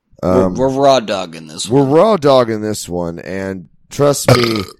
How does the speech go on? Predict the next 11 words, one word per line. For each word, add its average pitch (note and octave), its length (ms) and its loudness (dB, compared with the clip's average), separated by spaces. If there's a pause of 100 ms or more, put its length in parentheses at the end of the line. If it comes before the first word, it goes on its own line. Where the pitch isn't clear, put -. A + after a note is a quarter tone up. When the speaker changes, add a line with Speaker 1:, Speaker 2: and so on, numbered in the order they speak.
(140)
Speaker 2:
<coughs> - 420 -16
dear C#3 320 4
anonymous B2+ 520 0
listener, A2 400 0
who's G#2 200 -2
certainly G#2+ 540 0
not G2 220 -2
my F2+ 180 -4
old E2+ 240 -2
next-door D#2+ 480 -8
neighbor, D2 460 -10